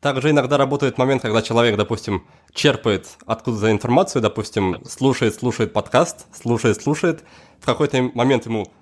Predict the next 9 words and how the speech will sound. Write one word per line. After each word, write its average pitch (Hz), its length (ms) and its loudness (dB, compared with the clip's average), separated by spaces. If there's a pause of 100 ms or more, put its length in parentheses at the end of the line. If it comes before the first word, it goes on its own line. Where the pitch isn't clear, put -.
надоедает, 123 600 0
что - 200 -4
он: 117 200 2 (160)
«Как 123 160 0
же 113 100 -4
так, 110 200 -2
я 107 80 -2
всё 120 100 -6
слушаю, 104 540 -2